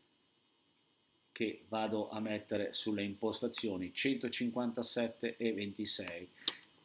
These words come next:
Staremo a vedere se, eh, sarà così, punto ventisei, il prossimo target. Eh, salviamo, per il momento rimane tutto short. Poi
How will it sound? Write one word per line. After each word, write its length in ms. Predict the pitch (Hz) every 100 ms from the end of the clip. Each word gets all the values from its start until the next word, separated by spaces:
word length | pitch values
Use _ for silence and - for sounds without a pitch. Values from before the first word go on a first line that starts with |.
| - -
Staremo 320 | 104 104 107
a 20 |
vedere 440 | 104 104 104 104 -
se, 220 | - 117
eh, 160 | - - - - - - - - -
sarà 400 | - 113 104 90 -
così, 360 | 113 92 87 - -
punto 500 | 104 101 87 95 85 - -
ventisei, 800 | 117 110 113 110 95 87 85 -
il 340 | 113 104 101 - -
prossimo 500 | 104 95 - 107 101 - -
target. 560 | 101 80 80 110 113 135 - - - - -
Eh, 80 | 101
salviamo, 680 | - 131 139 170 190 196 -
per 120 | 120
il 40 |
momento 320 | 120 120 123 123
rimane 440 | 131 110 90 95
tutto 440 | - 87 - 104 -
short. 500 | - 151 127 85 - - - - - - - - -
Poi 400 | - 185 156 107